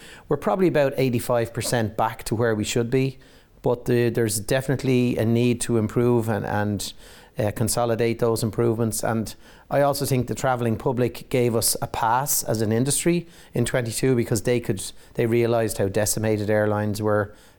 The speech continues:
due to the pandemic and due to certain government actions. Um, so they gave us a pass in year one, but I don't think we'll have that pass next year. We have to be right.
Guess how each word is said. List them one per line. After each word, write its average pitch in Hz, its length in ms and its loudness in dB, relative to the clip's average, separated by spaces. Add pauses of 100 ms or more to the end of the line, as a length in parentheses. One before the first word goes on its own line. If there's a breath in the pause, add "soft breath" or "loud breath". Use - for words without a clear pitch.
due 117 240 2
to 127 120 -2
the 117 140 -2
pandemic 117 560 0
and 101 140 -2
due 107 180 0
to 104 320 0
certain 104 320 -2
government 101 340 -2
actions. 117 480 -2 (560 loud breath)
Um, 107 300 0
so 117 180 2
they 120 140 2
gave 143 180 2
us 139 140 0
a 131 40 0
pass 139 460 0
in 117 160 0
year 117 160 2
one, 135 300 0
but 117 180 0
I 113 100 2
don't 110 200 0
think 101 160 -4
we'll 92 100 0
have 92 160 -2
that 92 160 -2
pass - 320 -6
next - 260 -10
year. 82 140 -6
We 85 100 -4
have 90 180 -6
to - 80 -16
be 85 100 -6
right. 85 260 -6